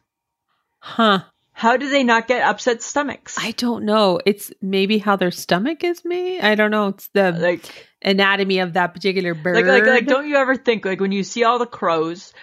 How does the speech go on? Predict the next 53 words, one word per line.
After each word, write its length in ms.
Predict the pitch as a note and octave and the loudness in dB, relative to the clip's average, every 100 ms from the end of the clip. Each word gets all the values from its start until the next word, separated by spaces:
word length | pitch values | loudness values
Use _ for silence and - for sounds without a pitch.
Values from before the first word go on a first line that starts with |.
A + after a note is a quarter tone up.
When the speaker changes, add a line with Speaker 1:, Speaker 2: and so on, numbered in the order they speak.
| - - | -10 -4
Speaker 2:
right? 200 | G3 - | -2 2
I 200 | G3 A3+ | 4 4
always 240 | B3 G#3 | 2 0
joke, 220 | - E3 | -2 -2
right? 180 | F3 G3 | 0 -2
So 120 | G#3 | -2
our 180 | F#3 A3+ | 0 0
car 360 | B3 G3+ E3 D3+ | 0 0 2 2
is 140 | E3+ - | -4 -4
parked 340 | F3+ E3+ - | -2 -2 -2
right 200 | E3+ E3 | -6 0
by, 240 | E3+ D#3+ | 2 2
like, 180 | D#3 D#3 | 0 -4
the 80 | D#3 | -4
dumpsters, 600 | D3 D3 - - - - | -2 -4 -6 -14 -14 -12
right? 340 | - G#3 G#3+ _ _ - _ _ _ - | -8 -8 -10 _ _ -20 _ _ _ -2
And 120 | F#3+ | 2
in 120 | G3 | 4
the 60 | F#3+ | 4
morning 380 | F#3+ G#3+ G#3 F3 | 4 4 2 0
when 180 | E3+ E3+ | -2 -2
I 80 | E3 | 0
go 160 | F#3 | 0
to, 80 | E3+ | 0
go 160 | E3+ F3 | 0 0
to 100 | E3 | 0
work, 340 | F3 F3 - | 0 -2 -2
right, 160 | E3 F3+ | -2 -2
we 80 | F3 | 0
walk 220 | E3+ E3+ | -2 0
down 200 | E3+ E3+ | 0 2
and 140 | E3+ E3 | 0 2
I 100 | E3+ | 4
always 260 | F3 F3 | 2 0
see 120 | - | -4
the 120 | F3 D#3 | -6 -6
crows 800 | - A3 F3+ D#3+ G#3+ - - - - | 0 2 2 0 -4 -10 -12 -16 -8
'cause 180 | F#3+ E3+ | -4 -4
it's 120 | E3 | -4
crow 220 | - A3+ | 0 0
season. 520 | A3+ F3+ D#3 D#3 G3 - - | 0 -4 -4 -4 -6 -6 -4
Speaker 1:
Uh-huh. 380 | G3 F3+ F3 F3+ | -2 -2 -4 0
Speaker 2:
And 140 | F#3 | 2
I 60 | F#3 | 4
am 240 | G3 G3 | 4 6
always 400 | G3+ G#3 G#3 F3 | 4 4 2 2
like, 160 | F3+ G3+ | 0 2
"Oh, 80 | A#3+ | 2
look 180 | C4+ | 2
at 100 | C#4 | 0
them 200 | A3+ F#3+ | 0 2
having 320 | F#3 D#3+ E3 E3 | 2 0 0 0
their, 260 | E3+ E3 | 0 -2